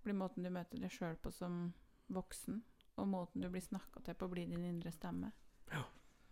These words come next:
Speaker 1: Og at oss har med oss en del overbevisninger fra barndommen om at, ja, dette med at du ikke er bra nok, og
Speaker 2: Mm.
Speaker 1: dette med at, eh, drømmer er bare tull. Altså, drømmer når du ikke. Og drømmer er bare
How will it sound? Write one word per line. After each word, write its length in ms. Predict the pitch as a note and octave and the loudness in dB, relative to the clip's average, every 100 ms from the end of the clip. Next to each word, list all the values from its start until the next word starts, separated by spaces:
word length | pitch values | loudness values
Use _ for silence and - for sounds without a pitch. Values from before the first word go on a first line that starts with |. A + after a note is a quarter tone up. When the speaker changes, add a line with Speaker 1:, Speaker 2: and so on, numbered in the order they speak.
| - - - - - - | -20 -20 -20 -20 -10 0
Speaker 1:
Og 140 | G#3+ | 4
at 120 | G3 | 4
oss 120 | G3+ - | 2 2
har 160 | G3+ | 2
med 100 | F3 | 2
oss 80 | - | 2
en 100 | G3+ | 2
del 160 | F#3 F3+ | 2 4
overbevisninger 760 | F3+ E3 F#3 F3+ E3 F3+ E3+ F3 | 2 2 2 0 0 0 2 2
fra 140 | F3+ | 0
barndommen 580 | F3+ F3 E3 E3 E3 F3 F#3 | 0 2 0 0 0 2 2
om 120 | E3+ | 2
at, 360 | F3 - - - - - - - - - - - - A#3+ | 0 -2 -10 -10 -12 -10 -10 -10 -16 -20 -20 -14 0 6
ja, 120 | B3 | 6
dette 220 | B3 B3 | 6 4
med 140 | G#3 G#3 | 2 2
at 80 | G#3 | 4
du 60 | |
ikke 200 | G#3+ G#3 F#3+ | 4 4 2
er 20 | |
bra 200 | F#3 F#3+ | 2 2
nok, 280 | F3+ F#3 - | 2 0 0
og 280 | F#3 F3+ F3+ - - - - - - - - | 2 2 0 -4 -20 -20 -20 -20 -20 -20 -2
Speaker 2:
Mm. 280 | C3+ B2+ G#2+ - - - - - - | 6 6 6 0 -14 -20 -20 -20 -10
Speaker 1:
dette 220 | - G3 F#3 | -4 -2 0
med 100 | F3+ | -2
at, 140 | F3+ F#3 | -2 0
eh, 220 | F3+ F3+ | 2 2
drømmer 680 | F#3 G3 F3+ E3+ F#3+ F3+ E3+ - - - - - - | 4 4 4 2 2 0 -2 -8 -18 -20 -20 -20 -12
er 140 | - F#3 | -2 0
bare 180 | F3+ F3 | 2 0
tull. 260 | - G3+ G#3 | 0 0 0
Altså, 180 | G#3+ G3 | -2 0
drømmer 360 | F#3 F#3 F3 F3+ | 2 2 2 2
når 260 | F3 F3+ | 2 0
du 60 | F3+ | -2
ikke. 200 | - - - - - A#3+ F#3+ G3+ | -4 -6 -8 -20 -8 -6 -2 2
Og 120 | F#3+ | 4
drømmer 460 | G3 F#3 F3 F3 | 4 4 2 2
er 40 | F#3 | 4
bare 540 | F3+ F3+ F3 E3+ E3+ | 4 4 2 2 0